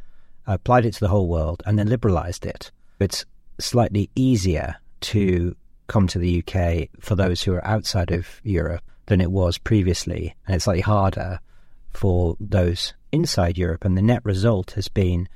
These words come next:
what we have today, which is net migration of six hundred thousand. We should caveat that, of course, that there are two major events.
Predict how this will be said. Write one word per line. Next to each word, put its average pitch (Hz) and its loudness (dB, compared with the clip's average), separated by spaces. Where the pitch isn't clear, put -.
what 101 -2
we 95 0
have 87 -4
today, 127 2
which 85 0
is 87 -2
net 113 2
migration 95 0
of 87 -6
six - -8
hundred 90 -4
thousand. 123 0
We 113 4
should - 0
caveat 107 2
that, 92 0
of 87 -6
course, 85 -2
that 101 -2
there 98 0
are 90 0
two 120 2
major 101 2
events. 87 -2